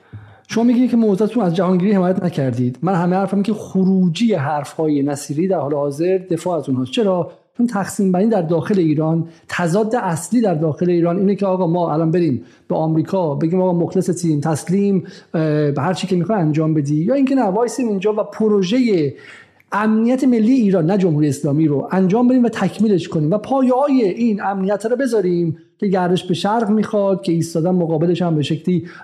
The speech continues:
اه، به، به، به، به، به اسرائیل در حال حاضر می‌خواد و غیره. اینم به جمهوری اسلامی ربطی نداره. فردا جمهوری اسلامی برم، این برای ایران میمونه. اصلاً باید سوال که آقای جمهوری اسلامی چرا تا حالا قدرت هسته‌ای نداشتی؟ خب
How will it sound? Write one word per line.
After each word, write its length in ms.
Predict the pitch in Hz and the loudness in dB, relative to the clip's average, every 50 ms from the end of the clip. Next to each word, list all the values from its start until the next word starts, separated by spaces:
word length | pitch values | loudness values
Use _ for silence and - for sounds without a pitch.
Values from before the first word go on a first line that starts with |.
| - - | -6 -4
اه، 260 | 160 143 143 139 131 | -2 0 0 0 0
به، 160 | 135 160 147 | 0 0 0
به، 260 | 135 135 135 135 135 | 0 2 0 0 -2
به، 160 | 139 135 170 | -2 -4 -6
به، 140 | 160 - 190 185 180 - 185 180 | -6 -4 -6 -6 -6 -6 -4 -4
به 160 | 185 170 - | -2 -2 -2
اسرائیل 440 | 220 185 - - - 156 156 220 233 | -2 -2 -2 -2 -2 0 0 2 2
در 140 | 220 214 202 | 2 0 0
حال 160 | 180 196 202 | 2 2 2
حاضر 240 | 185 190 190 175 190 | 2 2 2 2 2
می‌خواد 260 | 185 180 - 196 180 | 0 0 0 0 -2
و 40 | 175 | 0
غیره. 220 | 170 170 156 165 | 0 0 0 0
اینم 180 | 226 269 294 262 | 0 2 2 2
به 180 | 254 233 214 | 2 0 0
جمهوری 220 | 185 214 220 220 214 | 0 0 0 0 0
اسلامی 240 | 202 - 226 247 262 | 0 0 0 0 2
ربطی 340 | 247 220 226 226 - 233 | 2 2 0 -2 0 -2
نداره. 140 | 220 180 - | -2 0 0
فردا 260 | - 196 208 202 226 247 | -2 -2 -2 0 0 0
جمهوری 220 | 233 240 208 208 | 0 0 0 0
اسلامی 320 | 190 185 - 202 190 196 175 | 0 0 0 0 0 0 2
برم، 500 | 160 190 196 190 196 214 226 233 214 - - - _ _ | 2 2 2 2 2 0 -2 -4 -6 -10 -16 -20 _ _
این 220 | - 240 254 240 | 0 2 2 2
برای 220 | 214 196 196 190 185 | 2 2 2 2 2
ایران 360 | - 202 175 175 196 202 208 | 2 2 0 2 2 2 2
میمونه. 520 | 202 202 214 208 185 151 127 117 117 110 - - - - - - - | 4 4 4 4 4 2 2 0 -2 -4 -6 -12 -18 -20 -12 -6 -4
اصلاً 200 | 147 - 240 233 | -2 0 0 0
باید 140 | 220 233 233 | 0 0 -2
سوال 440 | 233 - - 208 202 208 233 247 | -4 -4 -4 -2 0 0 0 0
که 120 | 208 - 185 | 0 0 0
آقای 260 | 175 170 196 254 254 | 2 2 2 2 4
جمهوری 280 | 254 262 233 233 220 208 | 4 4 4 4 2 2
اسلامی 520 | 185 - - 196 180 180 170 156 143 135 - | 0 0 0 0 2 2 2 2 0 -2 -2
چرا 320 | - 220 254 294 320 311 | -2 0 0 2 2 0
تا 120 | - - 285 | 2 2 2
حالا 420 | 262 254 262 254 247 247 240 226 | 2 2 4 4 4 4 2 2
قدرت 320 | 220 240 220 202 226 214 | 2 0 0 2 2 0
هسته‌ای 400 | 220 196 214 196 - - 208 208 | 0 0 0 -2 -2 -2 0 0
نداشتی؟ 600 | 196 196 196 185 185 175 160 - - 185 175 156 | 2 2 2 2 2 0 0 -2 -4 -2 -2 -2
خب 360 | 135 - - 190 202 214 208 | -2 -2 -2 0 0 0 0